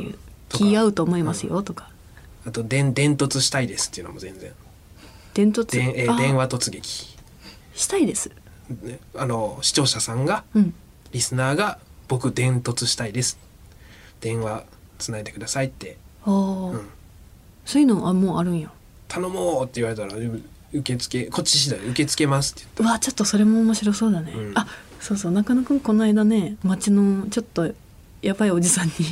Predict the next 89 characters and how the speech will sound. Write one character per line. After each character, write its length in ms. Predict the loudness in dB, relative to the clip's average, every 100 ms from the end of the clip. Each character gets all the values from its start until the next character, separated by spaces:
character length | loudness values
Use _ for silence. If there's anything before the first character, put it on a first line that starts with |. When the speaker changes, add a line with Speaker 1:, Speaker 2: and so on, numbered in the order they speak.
| -4
Speaker 2:
<laughs> 60 | 0
ず 80 |
っ 20 | 0
と 160 | 0
喋 220 | -2 0
り 80 | 0
か 100 | -2
け 140 | -2 0
ら 100 | 0
れ 80 |
て 100 | -2
た 120 | -8 -12
か 140 | -8
ら。 160 | -8 -2
Speaker 1:
う 80 | 2
ん。 300 | 2 2 -2 -14 -20 -20 -20 -20 -20 -20 -20 -20 -8
Speaker 2:
そ 160 | 0
う 40 | 4
い 100 | 6
う 40 |
ね、 280 | 6 4 0
な 100 | 0
ん 40 | 0
か 80 |
突 260 | 0 -2 2
撃 200 | 0 0
さ 120 | 2
れ 120 | 2
た 100 | 2
い 60 | 0
よ 80 | -2
ね。 160 | -6 -8
Speaker 1:
さ 340 | -4 0 4
れ 120 | 4
た 180 | 4 0
い。 100 | -2
な 100 | 0
ん 20 |
か、 140 | 2 0
あ 40 |
の、 300 | -2 -10 -4
な 60 | 0
ん 40 |
か 80 | 2
あ 60 |
の 80 | 2
お 60 | 2
じ 80 | 2
さ 100 | 4
ん 80 |
も 80 | 4
な 100 | 2
ん 40 | 2
か、 80 | 0
な-、 160 | -2 -4
み 180 | 0 2
ん 60 | 4
な 80 | 4
や 160 | 4
ば 120 | 4
い 80 | 2
と 100 | 2
思 140 | 2 2
う 60 |
か 80 | 2
も 80 | -2
し 100 | 0
れ 60 | 0
ん 80 |
け 80 | 0
ど、 160 | -6 -12 -16 -20 -20 -20 -20 -6
Speaker 2:
そ 220 | 0 2
う。 20 |
Speaker 1:
喋 100 | 4
り、 200 | 2 -2
喋 300 | -6 -2 2
り 80 | 2
か 100 | 2
け 120 | 2
て 80 | 2
く 100 | -2
れ 80 | -4
て 100 | -4
る 60 | -6
わ 60 |
け 80 | -8
だ 100 | -12
か 80 | -12
ら。 200 | -8